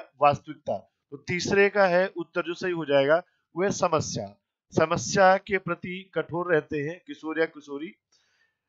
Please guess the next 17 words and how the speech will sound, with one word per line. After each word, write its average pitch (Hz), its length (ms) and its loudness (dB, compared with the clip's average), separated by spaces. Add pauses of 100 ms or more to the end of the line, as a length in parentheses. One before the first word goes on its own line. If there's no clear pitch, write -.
(400)
चार 190 260 8
नंबर 202 160 -2
प्रश्न 202 240 -4
देखते 185 260 -2
हैं, 214 100 -4
संज्ञानात्मक 170 640 2
विकास 170 340 2
के 180 120 -16
चार 165 280 4
चरणों 156 340 -4
संवेदी 156 420 -8
पेशीय, 170 440 -8
पूर्व - 300 -10
संक्रियात्मक, 147 640 -4
स्थूल 160 300 -18
संक्रियात्मक 139 640 -6
और 143 220 -2